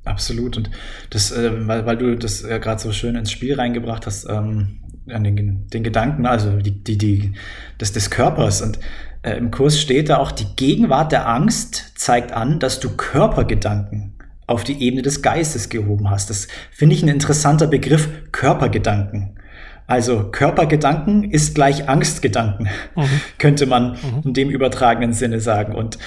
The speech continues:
Speaker 1: das ist dann, geht dann weiter, wenn du angsterfüllt bist, hast du dich falsch entschieden. Das ist der Grund, weshalb du dich verantwortlich fühlst.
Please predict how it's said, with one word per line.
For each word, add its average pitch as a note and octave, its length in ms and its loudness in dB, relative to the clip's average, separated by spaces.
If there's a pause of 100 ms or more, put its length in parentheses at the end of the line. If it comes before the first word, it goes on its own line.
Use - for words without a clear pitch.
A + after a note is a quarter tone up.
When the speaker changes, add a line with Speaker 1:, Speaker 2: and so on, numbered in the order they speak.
(340)
Speaker 1:
das C#3+ 260 0
ist E3 160 -4
dann, C#3 200 0
geht C#3+ 260 2
dann A#2+ 160 2
weiter, D#3 520 2
wenn D3 200 6
du D3+ 80 6
angsterfüllt C3 680 2
bist, - 640 2 (600)
hast A2+ 220 -2
du B2 40 -2
dich D3 180 0
falsch - 340 4
entschieden. G#2 560 -2 (640)
Das C#3+ 200 2
ist - 140 -2
der C#3 80 6
Grund, E3 420 2
weshalb A#2+ 340 -2
du B2 80 0
dich A#2 180 -2
verantwortlich G#2+ 580 -2
fühlst. - 640 -2